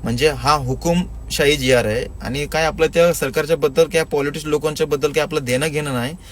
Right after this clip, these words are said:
पण हा जो जीआर आहे ना, हा धोकादायक जीआर आहे. कारण का, माणसाकडून चुकी होतात, अन-,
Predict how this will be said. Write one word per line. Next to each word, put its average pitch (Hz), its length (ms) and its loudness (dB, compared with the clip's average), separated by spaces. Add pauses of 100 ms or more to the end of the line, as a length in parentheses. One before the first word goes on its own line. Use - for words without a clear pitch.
(180)
पण 175 100 0
हा 165 140 4
जो 202 140 2
जीआर 170 300 4
आहे 135 100 0
ना, 139 160 -4 (300)
हा 165 80 4
धोकादायक 151 480 4
जीआर 117 280 0
आहे. 98 80 -6 (300)
कारण 170 300 4
का, 175 200 4
माणसाकडून 165 560 2
चुकी 180 260 -4
होतात, 170 320 2 (1200)
अन-, 165 280 2